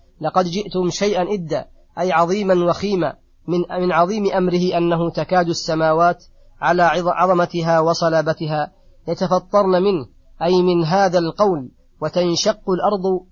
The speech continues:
منه وتتصدع وتنفطر، وتخر الجبال هدا، أي تندك الجبال، أن دعوا للرحمن ولدا، أي من أجل هذه الدعوة القبيحة، تكاد هذه المخلوقات أن،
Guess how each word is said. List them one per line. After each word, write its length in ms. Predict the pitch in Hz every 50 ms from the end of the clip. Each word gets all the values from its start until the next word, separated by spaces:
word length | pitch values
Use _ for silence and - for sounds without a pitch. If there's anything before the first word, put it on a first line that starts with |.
| _ -
منه 320 | 151 185 202 202 185 180
وتتصدع 1040 | 180 180 170 180 180 - - 170 - 175 160 170 - 190 196 185 170 160 180 175 160
وتنفطر، 720 | 175 175 170 165 170 165 165 160 - 202 208 208 175 135 - - _ _ _ _ _ -
وتخر 540 | 156 165 - 180 156 - 190 196 175 170 180 170
الجبال 440 | 165 151 165 165 156 170 170 165
هدا، 540 | 165 160 160 170 165 151 147 165 160 156 - - _ _ _ _ -
أي 140 | 160 170 165
تندك 500 | - 175 165 160 156 180 196 196 - -
الجبال، 580 | 190 190 160 156 180 180 202 190 170 139 135 - _ _ _ _ - -
أن 200 | 214 214 202 180
دعوا 240 | 180 175 160 175
للرحمن 580 | 170 170 160 160 165 - - 165 175 170 165 165
ولدا، 400 | 160 165 165 156 156 160 156 - - _ - - - - -
أي 100 | 160 165
من 120 | 170 180 -
أجل 200 | 208 202 196 196
هذه 300 | 196 214 208 196 196 196
الدعوة 320 | 170 165 196 175 170 185
القبيحة، 600 | 175 165 - 180 175 202 214 196 - 180 170 - - - - - - - -
تكاد 340 | 156 - - 180 180 175 175
هذه 380 | 170 175 180 185 180 175 180
المخلوقات 680 | 175 175 175 170 - 170 175 170 165 - 175 175 175 170 - - - - - - - - - -
أن، 100 | 165 180